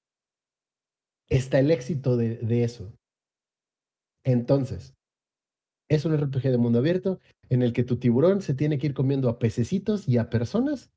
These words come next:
para irse haciendo más grande. Vas subiendo de nivel.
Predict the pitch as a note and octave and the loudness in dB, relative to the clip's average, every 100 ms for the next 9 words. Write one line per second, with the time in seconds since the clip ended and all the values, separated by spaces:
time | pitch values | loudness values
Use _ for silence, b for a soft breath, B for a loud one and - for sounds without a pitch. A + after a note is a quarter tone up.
0 | _ _ _ _ - C#3 D3 D3 D3 D#3+ | _ _ _ _ 0 2 2 0 2 2
1 | D3+ C#3+ C3+ A#2 A2 G2 F#2 - _ _ | 2 2 0 0 -2 -4 -8 -16 _ _
2 | _ _ _ A#2 B2 B2+ - C3 C#3 C#3+ | _ _ _ -2 0 0 0 0 2 0
3 | D3 D#3 F3 G#3 A#3 | 0 0 0 0 -2